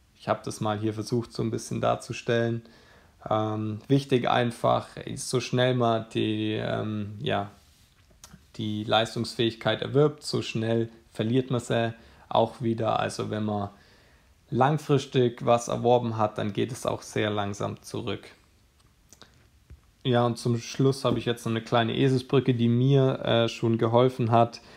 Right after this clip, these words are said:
Ähm, ich hab, also es geht ja immer los mit dem Prinzip der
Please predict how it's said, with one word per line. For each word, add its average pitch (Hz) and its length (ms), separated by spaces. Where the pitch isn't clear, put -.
Ähm, 104 600
ich - 160
hab, 127 300
also 120 200
es 117 100
geht 147 180
ja 147 60
immer 139 180
los 147 280
mit 127 120
dem 120 140
Prinzip 139 640
der 160 360